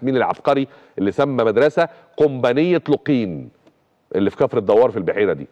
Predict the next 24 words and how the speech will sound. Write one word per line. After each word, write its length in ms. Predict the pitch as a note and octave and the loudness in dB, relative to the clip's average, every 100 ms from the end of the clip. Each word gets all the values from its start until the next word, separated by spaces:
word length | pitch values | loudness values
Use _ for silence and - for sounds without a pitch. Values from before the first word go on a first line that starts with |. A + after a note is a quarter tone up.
| - | -6
لكن 200 | A2 D3+ | -4 0
ما 80 | |
علينا. 300 | D3+ A#2 F2+ - _ - - | 0 0 -2 -8 _ -20 -14
فانا 260 | - B2+ F3 | -2 2 4
لو 120 | G3 | 4
في 60 | D#3+ | 2
المدرسه 380 | D3+ F3+ F#3+ D#3 | 2 2 2 0
دي 280 | F#3+ A#3+ - | 0 0 0
والمجموعه 400 | C#3+ C3+ C3+ F3 | 0 0 -2 -2
التقويه 340 | - - F3 | -4 0 2
بتاعت 300 | D3+ D3 B2 | 2 0 -2
الكيمياء 420 | B2+ - F3+ D#3+ | -4 -2 0 0
فيها 220 | - D#3 A#2+ | 0 0 0
الاستاذ 320 | G#2+ E3+ E3 | -2 -4 -4
مش 120 | C#3 | -2
عاجبني، 420 | B2 F#3+ F3+ G#3+ - - - | 0 0 0 -8 -8 -20 -6
ممكن 280 | D3 D3+ D3 | -6 0 0
اروح 140 | E3 | 0
مدرسه 380 | E3 D3 E3+ D#3+ | 0 0 0 -2
تانية 300 | C3+ D3+ B2+ | -2 0 0
بتاعت 480 | A2 - D#3 A#2 - | -2 2 2 2 -4
قنبنيه 540 | - A2+ C3 D#3+ D3 - A#2 | -6 -2 0 2 2 0 -2
عبد 300 | A2 A2 G#2+ | 0 0 -2
الحميد 440 | G#2+ C3+ A#3 A3 | -4 0 0 -2